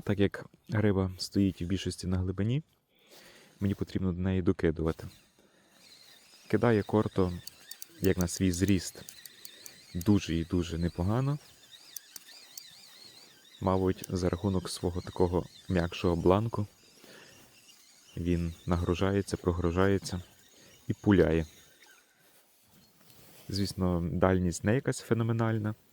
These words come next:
але дуже хороша. Тут просто більше є таких моментів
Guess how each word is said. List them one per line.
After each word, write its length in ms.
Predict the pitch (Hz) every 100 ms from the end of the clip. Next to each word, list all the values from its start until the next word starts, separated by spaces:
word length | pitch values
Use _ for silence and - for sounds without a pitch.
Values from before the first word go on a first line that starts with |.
| _ _ _ _ _ _ _ _ _ _ _ _ _ _ _ _ _ _ _ - - _ _ _ _ _ _ _ - _ - - - - - - - _ -
але 400 | 101 92 98 117 117
дуже 300 | 104 98 101
хороша. 560 | - 92 80 78 - - - - - - - - - - _ _ - - - - - _ _ _ _ _ _ _ _ _ _ _ _ _ _ _ _ _ _
Тут 160 | - 113
просто 600 | - 110 - - 104 98 - _ _ _ -
більше 420 | 110 113 104 -
є 140 | 98 95
таких 500 | 98 - 95 - 104
моментів 520 | 98 117 139 117